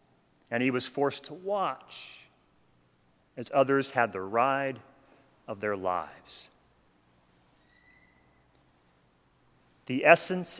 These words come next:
of the Christian life is following Jesus, doing what you see him doing, treating others as you see him treating people, trying to have, as Paul says, the same mind and attitude that was in Christ Jesus. This is the ride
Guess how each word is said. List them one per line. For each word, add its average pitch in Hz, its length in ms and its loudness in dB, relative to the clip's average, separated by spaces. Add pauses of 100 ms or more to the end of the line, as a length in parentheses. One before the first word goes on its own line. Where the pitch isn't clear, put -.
of 123 100 -2
the 117 80 0
Christian 143 540 -2
life 113 460 2 (480)
is - 160 -10
following 117 580 6
Jesus, - 680 -12 (380)
doing 143 360 2
what 127 160 4
you 120 120 -2
see 117 260 -4
him 101 200 -4
doing, 95 340 -6 (220)
treating 151 400 2
others 131 380 6
as 117 200 2
you 127 120 -2
see 131 220 -2
him 113 180 -2
treating 107 320 -4
people, 98 400 -6 (200)
trying 143 340 2
to 156 100 2
have, 127 260 -2
as 110 180 -4
Paul 127 300 4
says, 120 340 2
the 113 120 -10
same 139 480 0
mind 123 480 2
and 107 180 -10
attitude 113 600 -4
that 110 120 -4
was 107 160 -6
in 107 220 -6
Christ 101 340 0
Jesus. 95 760 -8 (800)
This 175 200 4
is 160 140 2
the 135 140 2
ride 117 500 0